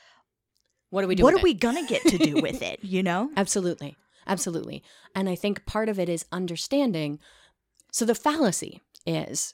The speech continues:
Speaker 1: we make a decision and we're like, "Yep, that was a logical decision. That was the best decision for me at this time," whatever will have you. That neuroception of I do something and then I make sense of it.
Speaker 2: Mm-hmm.
Speaker 1: The smarter way to do things, and this is actually also true from the, coming from the Hidden Brain podcast as well, what they were talking about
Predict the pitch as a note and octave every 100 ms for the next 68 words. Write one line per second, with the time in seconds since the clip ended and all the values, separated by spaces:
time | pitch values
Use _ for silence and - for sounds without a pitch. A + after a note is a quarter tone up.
0 | - F3+ F3 F3+ F3 - D3+ D#3 D3+ C#3+
1 | D3 D#3+ E3 C4+ C#4 A#3 G#3 G3 G3+ A3+
2 | A3 G#3 G3 F#3+ F#3 F#3 F3 D3 D3+ E3
3 | G3+ G3+ F#3 F3+ E3+ D#3 D#3+ D#3 D3 -
4 | - G#3+ G3+ F#3 - - - _ - F#3+
5 | F#3 F3 E3+ D#3 D3+ D3 D3+ D#3 F3+ F#3+
6 | E3+ - D#3 E3 D#3 D3 - D#3 D3+ D#3+
7 | D#3+ D3+ D3+ D3+ C#3+ D#3 E3+ F3 F#3+ G#3
8 | B3 C#4 - - E3+ D#3 E3+ G#3 F#3 -
9 | B3 F#4+ D4+ D#3 D3+ D3 D3+ D3+ D3 D#3
10 | D#3+ A#3 - E3 E3 - C#4+ - E3 -
11 | D#3 C#3+ D#3 - D#3 D#3+ D#3 D3+ - -
12 | E3+ D#3+ E3 D#3 D3 D3+ C#3+ D3 D3 D3
13 | D3 C#3+ - D#3 A#3 F3+ D3+ D#3 F#3 G3
14 | C#3 C#3+ C#3+ D3 D3 D3+